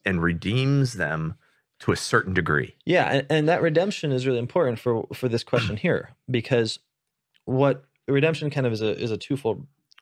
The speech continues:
Speaker 2: m-, movement. Like, on the one hand, you can look at it and say, "Okay, redemption is taking something that's, that's bad and then making it good."
Speaker 1: Mm-hmm.
Speaker 2: Okay. But there's another, there's another thing happening, that when you take up a bad form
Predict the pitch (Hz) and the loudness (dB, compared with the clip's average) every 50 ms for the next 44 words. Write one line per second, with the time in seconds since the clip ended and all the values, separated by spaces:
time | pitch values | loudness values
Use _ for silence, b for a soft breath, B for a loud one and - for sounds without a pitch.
0 | _ _ _ _ _ _ _ _ _ _ _ - - - 143 - - - 131 139 | _ _ _ _ _ _ _ _ _ _ _ -14 -14 -14 -14 -12 -8 -2 0 2
1 | 151 143 104 90 80 - - 127 123 123 127 151 175 160 147 127 123 120 123 123 | 2 2 0 -2 -4 -2 -2 -2 0 2 2 2 2 2 2 2 0 0 0 0
2 | 131 - 123 110 104 98 98 - - 110 110 - - 104 95 95 110 _ _ _ | 0 0 0 0 2 2 0 -2 -4 -6 -8 -4 -4 -2 -2 -4 -6 _ _ _
3 | _ _ _ _ _ - - 131 120 113 110 113 131 147 151 135 - 120 113 107 | _ _ _ _ _ -6 -4 0 2 2 2 4 2 2 0 0 -2 -2 -2 -2
4 | - - 120 113 - 107 - 110 101 104 98 95 95 - - - - _ _ _ | -2 -4 -4 -4 -4 -6 -6 -6 -6 -6 -4 -4 -4 -6 -8 -12 -18 _ _ _
5 | _ _ _ _ _ _ _ - 127 - - - 117 117 113 107 98 92 101 104 | _ _ _ _ _ _ _ -12 -12 -6 -2 0 2 4 4 2 2 0 -4 -10
6 | - _ _ - 110 107 107 98 - 101 98 95 - - - _ _ _ _ - | -14 _ _ -4 -4 -2 -2 -2 -4 -4 -6 -6 -6 -8 -10 _ _ _ _ -4
7 | 113 - - - _ _ _ _ _ - - - 110 104 - - _ _ _ b | -4 -4 -4 -8 _ _ _ _ _ -10 -6 -6 -6 -6 -8 -12 _ _ _ b
8 | b b b b b b b 131 127 143 139 139 135 135 143 175 208 220 185 156 | b b b b b b b 0 0 2 2 2 4 4 6 6 6 4 4 4
9 | 143 - - - 139 131 123 131 117 120 120 123 135 165 190 208 165 - - - | 2 0 -2 -2 -2 0 0 2 2 2 4 4 4 4 4 2 0 0 -4 -6
10 | - - 117 104 - - - - - - 117 107 - - - 98 113 117 127 143 | -2 0 0 0 0 -2 -6 -6 -4 -2 -2 -2 -2 -2 -6 -4 0 2 2 2
11 | 160 160 165 160 156 b b b b b - 123 120 - - - 123 120 127 107 | 2 2 0 -2 -4 b b b b b -2 -2 -2 -2 0 -2 -2 0 0 -2
12 | 113 95 95 110 107 104 98 - - _ - 135 127 110 98 95 98 101 110 | -2 -2 0 0 0 0 -2 -4 -6 _ -2 0 0 0 0 -2 -4 -6 -10